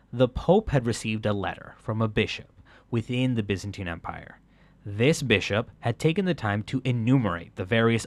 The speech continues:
unorthodox practices in the West, and then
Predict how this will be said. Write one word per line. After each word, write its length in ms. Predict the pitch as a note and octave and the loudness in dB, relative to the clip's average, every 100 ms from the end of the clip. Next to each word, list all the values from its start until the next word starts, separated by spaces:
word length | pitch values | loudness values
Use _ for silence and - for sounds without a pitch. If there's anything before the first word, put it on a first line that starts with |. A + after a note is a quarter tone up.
| - | 2
unorthodox 640 | C#3 D#3 B2 B2 A2 A#2 | 6 6 6 4 2 2
practices 580 | - G2+ - A2 A#2+ G#2 | 2 2 2 -4 -4 -2
in 80 | A2 | 2
the 80 | G#2+ | 2
West, 420 | F2 - - - - - - | 2 -4 -14 -18 -20 -20 -6
and 260 | A2+ G#2+ G#2 | -2 -2 2
then 440 | C3+ D#3+ G2 G2+ | 6 6 6 0